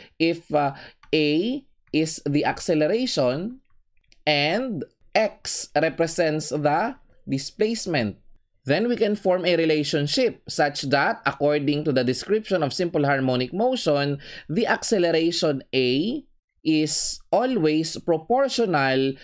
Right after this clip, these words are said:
to the displacement X. However, its direction is opposite. So if the displacement of the object is towards the right, then it must be accelerating towards the left.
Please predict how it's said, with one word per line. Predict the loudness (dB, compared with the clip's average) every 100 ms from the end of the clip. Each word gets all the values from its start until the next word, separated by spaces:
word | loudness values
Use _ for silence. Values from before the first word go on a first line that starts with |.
| -10 -2
to | 0
the |
displacement | 2 0 -2 0 0 -2 -4 -4 -2
X. | -2 -2 -4 -8 -8 -8 -2
However, | 0 0 0 0 0 0 -4 _ -20 -20 _ _ _ 0
its | 0 0
direction | -2 0 2 0 0 0 0 0
is | 0 2 0 -2 -2 0
opposite. | 0 0 -2 -2 -4 -6 -20 _ _
So | -2 0 2
if | -2 -2 _
the | 0 2 2
displacement | 0 0 0 0 0 -2 0
of | 0
the | 2
object | 2 2 0 0 0 0
is | -2 -2
towards | 0 2 2 0 0 0
the | 2
right, | 2 0 -2 -6 _ _ _ -10
then | -2 2 2 0
it | -2 0
must | 0 0 0
be | 0
accelerating | 0 0 2 2 0 0 -2 0
towards | 0 2 2 0 0
the | 2
left. | 2 -2 -6